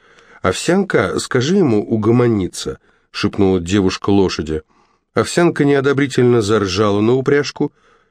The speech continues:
и конь тут же прекратил артачиться. Овсянка закатила глаза. Упряжка фыркнул на лошадку, будто бы заигрывая с ней. Близнецы немного смутились, очевидно, у этих лошадей было прошлое,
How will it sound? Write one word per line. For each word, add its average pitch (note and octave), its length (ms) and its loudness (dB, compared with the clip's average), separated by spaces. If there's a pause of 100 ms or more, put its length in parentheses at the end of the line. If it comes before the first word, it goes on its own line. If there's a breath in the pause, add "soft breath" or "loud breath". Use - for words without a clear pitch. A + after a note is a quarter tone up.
(140)
и F#2+ 120 -2
конь F#3 420 0 (280)
тут C#3+ 200 0
же D#3+ 140 -2
прекратил B2 540 0
артачиться. F2 720 -2 (600)
Овсянка G#2+ 520 -2
закатила C3+ 480 -2
глаза. G#2 460 0 (680)
Упряжка G2+ 520 -2
фыркнул G2+ 640 0
на F#2+ 120 0
лошадку, F#2+ 580 -2
будто F2+ 380 -4
бы F#2+ 120 2
заигрывая F2 580 0
с - 140 -8
ней. D#2+ 260 -2 (760)
Близнецы A2+ 440 0
немного C3+ 340 2
смутились, C#3+ 600 -2
очевидно, G2 520 0
у F#2+ 60 2
этих F#2+ 340 -2
лошадей D3 460 -2
было B2+ 340 0
прошлое, F2+ 720 -2